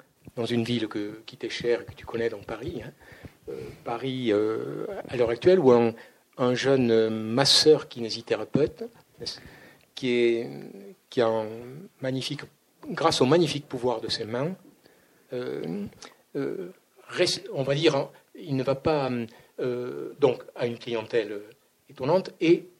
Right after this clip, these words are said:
à l'issue d'un événement, euh, fortuit, il va prouver encore plus son, son pouvoir, euh, de,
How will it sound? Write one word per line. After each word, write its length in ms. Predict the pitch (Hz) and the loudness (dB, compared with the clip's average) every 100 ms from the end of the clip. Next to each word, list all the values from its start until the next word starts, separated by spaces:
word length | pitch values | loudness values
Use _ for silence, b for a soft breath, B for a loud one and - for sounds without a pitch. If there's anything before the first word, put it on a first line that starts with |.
| _ _ _ | _ _ _
à 100 | 147 | -10
l'issue 500 | 139 139 - 151 117 - _ _ - | -6 -2 -2 -2 -8 -14 _ _ -4
d'un 120 | 120 | -2
événement, 420 | 120 117 113 113 104 107 117 | 0 -2 -2 -6 -8 -12 -14
euh, 200 | - 71 - _ _ | -14 -16 -18 _ _
fortuit, 420 | - 120 - 156 | -4 -2 -2 -6
il 60 | 170 | -6
va 100 | 127 | 0
prouver 540 | - 156 151 147 131 - _ _ _ _ _ _ | 4 4 4 0 0 -8 _ _ _ _ _ _
encore 460 | 170 165 180 143 - | -4 2 4 4 0
plus 200 | 143 127 - _ _ _ | -6 -8 -12 _ _ _
son, 420 | - - 107 104 107 117 - | -10 -6 -6 -6 -8 -12 -6
son 220 | - 117 | -4 -4
pouvoir, 540 | 127 117 120 117 101 | -6 0 2 2 0
euh, 540 | 107 107 110 123 139 190 b b b _ | -4 -8 -10 -12 -14 -16 b b b _
de, 560 | 139 120 113 113 127 143 | -6 -2 -2 -2 -8 -10